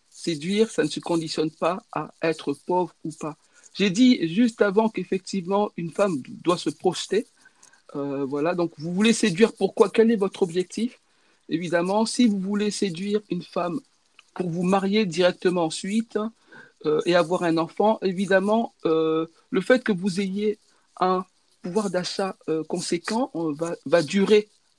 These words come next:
va être, pardon, va être important dans la négociation,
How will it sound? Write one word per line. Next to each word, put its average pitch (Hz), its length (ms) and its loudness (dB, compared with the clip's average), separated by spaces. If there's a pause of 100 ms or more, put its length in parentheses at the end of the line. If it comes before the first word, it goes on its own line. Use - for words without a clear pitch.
va 131 240 4
être, 196 200 2
pardon, 175 300 -2
va 165 160 2
être 160 340 -4
important 185 520 -2 (360)
dans 143 100 -6
la 135 100 -4
négociation, 143 800 -6